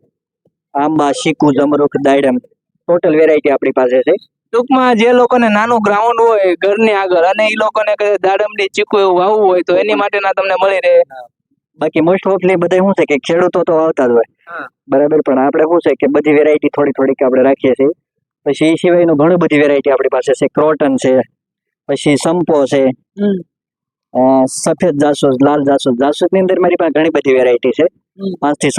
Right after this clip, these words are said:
Speaker 1: પ્રકારની. બરાબર, એમાં લાલ, ગુલાબી, સફેદ, પીળો,
Speaker 2: હમ.
Speaker 1: પછી કેસરી વેરાયટી, એવી બધી અલગ અલગ આપણે જાસૂસની અંદર વેરાયટી હોઈ શકે.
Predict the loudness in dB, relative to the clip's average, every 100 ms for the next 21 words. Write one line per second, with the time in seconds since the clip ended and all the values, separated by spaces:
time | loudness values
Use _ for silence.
0 | 0 -2 -2 0 2 2 2 2 2 0
1 | 0 0 -2 0 0 2 0 -2 -2 -2
2 | -2 0 0 2 2 -2 _ -20 -16 -4
3 | -2 -2 -2 -2 0 0 0 0 2 2
4 | 2 2 2 2 0 _ -2 0 2 2
5 | 0 2 0 0 -2 -2 0 0 -2 -2
6 | 0 2 2 2 2 2 2 2 -2 -4